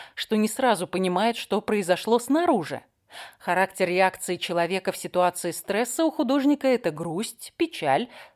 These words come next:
тоска. А далее тревога, страх. Наиболее частая реакция на стресс — это замирание на месте в ступоре растерянности или уход из проблемной зоны. Бывает, что стресс для художников непереносим совсем,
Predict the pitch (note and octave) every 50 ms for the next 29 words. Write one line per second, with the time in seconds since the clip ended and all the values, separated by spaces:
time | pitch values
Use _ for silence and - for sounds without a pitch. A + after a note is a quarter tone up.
0 | _ _ - F4 E4+ - - - - C#3 A#2 - - _ _ _ _ _ _ _
1 | _ G#3+ G#3 G3+ D4+ F4+ F4+ D#4 A#3 F3+ - - C#4 D4+ C4 G#3 B3 D4 C4+ C4
2 | C#4 C4+ C#4 _ _ _ _ - - - F#3+ D#3+ B2 A2+ - - - _ _ _
3 | _ _ _ _ - - - - _ F#3+ G3 G3 F#3 G3 A3 A3 A3 A3 A3 -
4 | - A#3+ G#3+ - - - - F3+ F3 F3 F#3 F#3 F3+ - - - - F3 E3+ E3+
5 | E3 D#3 - - - B3+ D4 E4+ E4 - - - - - - - - F#3+ - G#3
6 | F3 E3 G#3 G3+ G3 G3 A3 C4+ D4+ D#4 D#4 D4 C#4 A#3+ G#3+ G3+ G#3+ A#3 C4+ C4+
7 | - - - A#3 - - - - C4 C4+ C4 - C4+ B3 A3+ G3 F#3+ F3+ - -
8 | - C4 C#4 C#4+ D4 C#4+ C#4+ D4 C4+ - - - D#4 D4 - - - - _ -
9 | A3 G#3 G3 F#3+ F3+ - - D4+ E4 - D#4+ - - - A#3 A3 G#3 G#3+ A#3+ C4
10 | B3+ B3+ B3+ B3 G#3+ G#3 A#3 G3 D#3+ C3 B2 - _ _ _ _ _ _ _ _
11 | _ _ - F3+ F#3 E3 F#3 F#3 F#3 F3 - - - G3 F3+ - - - A#3 A#3+
12 | A3 - - F3 E3+ E3+ - - F#3 G3+ D4+ D#4+ C4 A#3+ G#3 - - E3 - -
13 | - - - _ _ - - A#3 A3+ - A3 G#3 G#3+ G#3 G3 G3 - - C4 B3+
14 | B3+ - D4 D4+ - - - - C#4 G3+ D3 B2